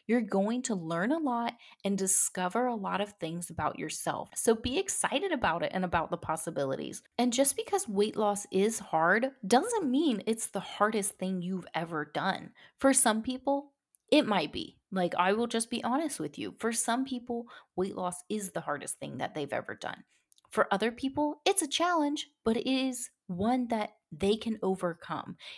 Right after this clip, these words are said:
It's one that you can overcome. However, if you think that you can't do it, or you allow those feelings of frustration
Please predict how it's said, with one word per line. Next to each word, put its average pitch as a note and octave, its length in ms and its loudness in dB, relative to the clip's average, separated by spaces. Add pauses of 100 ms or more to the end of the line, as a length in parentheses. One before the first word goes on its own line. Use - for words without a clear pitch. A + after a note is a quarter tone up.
It's - 240 2
one D4 240 2
that B3+ 240 0 (160)
you F#3+ 260 -2
can G4+ 240 -2
overcome. E3+ 720 -2 (240)
However, G#3+ 720 0 (240)
if F#3 220 -2
you G#3 300 -2
think A#3+ 460 -6 (120)
that G#3+ 140 -10
you G3+ 320 -8
can't F#3 520 -10
do D#3 200 -2
it, A3 320 -2 (360)
or F3+ 300 2
you F3+ 420 -2
allow E3 680 2 (200)
those E3+ 460 0
feelings F3 560 -2
of E3 380 -6
frustration E3+ 960 -4